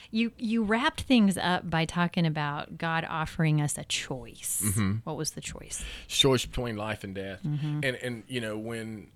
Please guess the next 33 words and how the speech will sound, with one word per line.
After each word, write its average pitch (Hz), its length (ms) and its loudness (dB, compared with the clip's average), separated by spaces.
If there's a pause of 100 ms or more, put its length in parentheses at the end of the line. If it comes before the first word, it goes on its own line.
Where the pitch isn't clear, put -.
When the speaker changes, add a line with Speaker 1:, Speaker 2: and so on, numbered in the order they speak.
(160)
Speaker 2:
um, 101 560 -6 (1400)
when 131 180 0
we 120 100 2
read 139 320 0
the 131 60 -6
story 123 480 -2
of 95 100 -6 (100)
Exodus 98 520 -6
and 98 100 -8
the 98 40 -8
children 127 500 -2
of 104 100 -6
Israel 107 420 -2
are 98 120 0
wandering 117 640 -4
Speaker 1:
Mm-hmm. 160 320 -2 (100)
Speaker 2:
in 120 120 -4
the 110 80 -2
desert, 104 560 -4
it, 120 200 -4
it 117 160 -4
specifically 110 680 -2
says 113 400 0
it, 92 160 -8
you 104 140 -8
know, 101 180 -4
"I 107 80 -6
set - 340 -2
before 117 300 -6
you 107 180 -4
life 104 580 -4 (500)
and 110 140 -2
Speaker 1:
Yeah. 98 60 -8